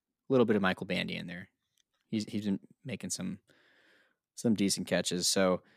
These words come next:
that's what they're gonna be, gonna be rocking with as far as, uh, receivers come Sunday night. Um, I did see something on Twitter. I think Daniel Popper tweeted that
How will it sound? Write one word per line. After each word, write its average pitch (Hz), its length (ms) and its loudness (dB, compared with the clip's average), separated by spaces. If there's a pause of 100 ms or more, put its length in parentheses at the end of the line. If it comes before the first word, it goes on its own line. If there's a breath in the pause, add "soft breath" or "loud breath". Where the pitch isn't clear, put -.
(460)
that's 127 360 6
what 120 100 4
they're 120 80 6
gonna 113 160 4
be, 117 80 4
gonna 120 240 2
be 107 100 4
rocking 104 380 2
with 104 240 -4
as 104 200 -6
far 101 300 2
as, 95 480 0 (160)
uh, 92 380 -6
receivers 98 1040 2 (100)
come 101 200 0
Sunday 95 360 0
night. 92 400 0 (440)
Um, 92 560 0
I 101 100 -4
did 143 600 4 (380)
see 135 800 2 (360)
something - 400 -2
on 107 200 0
Twitter. 104 320 2
I 98 60 2
think 101 200 -4
Daniel 98 300 -2
Popper 95 360 0
tweeted 95 500 -2
that 92 260 2